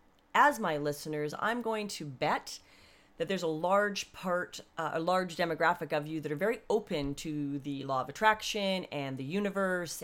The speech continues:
and energy, because let's face it, I talk about it a lot, and if you didn't agree with me, you probably wouldn't listen to the podcast.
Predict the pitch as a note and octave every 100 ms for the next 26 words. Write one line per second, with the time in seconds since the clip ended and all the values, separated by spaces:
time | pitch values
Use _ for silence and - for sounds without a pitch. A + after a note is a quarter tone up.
0 | - C#3+ C3 - G#3 G#3 E3 F#3+ F#3 D#3+
1 | - D#3+ D3 - B3+ A#3+ F3+ D#3+ - -
2 | - - - _ E3 B3+ E4+ G#3 D#3+ C#3+
3 | C#3 C#3 F#3+ - E3+ D#3+ - D#3+ F3+ D#3+
4 | D3+ G#3 F#3 E3 E3 D#3+ E3 D#3+ D3+ C3+
5 | C3 - C3 - A2+ C#2+ - - -